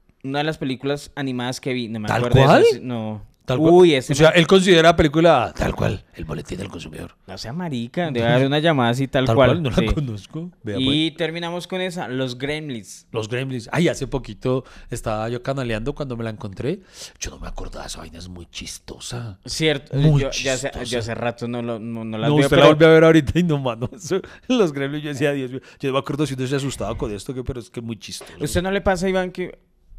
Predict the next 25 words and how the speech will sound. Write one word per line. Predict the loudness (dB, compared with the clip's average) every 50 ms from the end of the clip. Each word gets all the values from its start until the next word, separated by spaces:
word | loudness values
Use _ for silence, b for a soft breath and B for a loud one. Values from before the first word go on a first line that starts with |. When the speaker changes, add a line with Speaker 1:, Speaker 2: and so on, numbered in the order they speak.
| -18 -16 -16 -14 -12
Speaker 1:
usted | -8 -6 -4
vio | -4 -4 -4
películas, | -6 -8 -8 -8 -10 -12 -12 -12
eh, | -12 -12 -14 -14
como | -14 -14 -12 -12
Los | -12 -12 -12
Gremlins | -12 -10 -10 -10 -10 -12 -14 -14 -16
y, | -16 -18 -16
Speaker 2:
Ujú. | -14 -10
Speaker 1:
"Ah, | -10 -8 -8 -8 -10 -12 -12 -14
qué | -16 -18
chimba | -16 -16 -16 -14 -14 -14 -14
película, | -14 -14 -12 -12 -14 -14 -14 -12 -12 -12
yo | -12 -12
me | -12
acuerdo, | -12 -12 -10 -8 -8 -8 -8 -10 -12 -14
tan, | -14 -14 -14 -14 -14 -16 -16
que | -16 -18
pucha, | -16 -16 -16 -14 -12 -12
voy | -12 -12
a | -12 -12
culturizar | -14 -12 -12 -12 -12 -12 -10 -10 -8 -8
a |
mis | -8 -10 -8 -8
hijos"? | -8 -8 -8 -10 -14